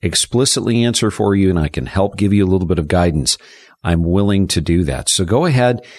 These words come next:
go to our website, johnson W I M dot com, and you'll be able to see previous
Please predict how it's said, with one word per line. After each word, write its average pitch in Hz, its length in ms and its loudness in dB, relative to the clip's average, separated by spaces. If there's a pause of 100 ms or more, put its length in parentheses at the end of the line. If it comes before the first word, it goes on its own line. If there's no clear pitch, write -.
(280)
go 110 200 2
to 139 160 0
our 127 120 0
website, 113 480 0
johnson 110 640 0
W 110 580 2
I 95 360 0
M 92 380 2 (180)
dot 82 340 -2
com, 95 500 -2 (220)
and 80 220 0
you'll 82 100 0
be 95 180 2
able 95 160 0
to - 140 -4
see 82 280 0
previous 101 760 0